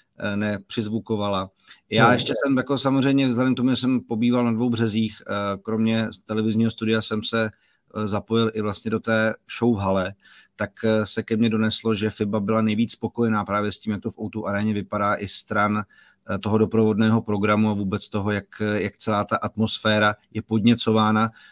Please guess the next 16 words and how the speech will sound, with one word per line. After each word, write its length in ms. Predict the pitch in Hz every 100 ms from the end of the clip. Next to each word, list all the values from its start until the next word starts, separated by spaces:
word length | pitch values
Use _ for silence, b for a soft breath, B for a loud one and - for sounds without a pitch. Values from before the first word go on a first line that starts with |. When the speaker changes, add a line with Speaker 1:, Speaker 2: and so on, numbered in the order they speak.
| B
Speaker 1:
eh, 40 | 110
tou 160 | 117
produkcí. 600 | 107 110 110 104 - 90
Takže 580 | 82 90 90 101 104 101 -
i, 80 | 104
i 320 | 101 - -
to, 300 | 120 120 117 -
i 100 | 117
to 120 | 123
mi 240 | 110 120 110 _
přišlo, 460 | - 104 - 107 107
že 160 | 101 107
vlastně 500 | 107 - 110 110 107 _ _ _ _
tomu 320 | - 110 110 110
absolutně 480 | - - 113 107
sedí, 420 | 113 104 95 95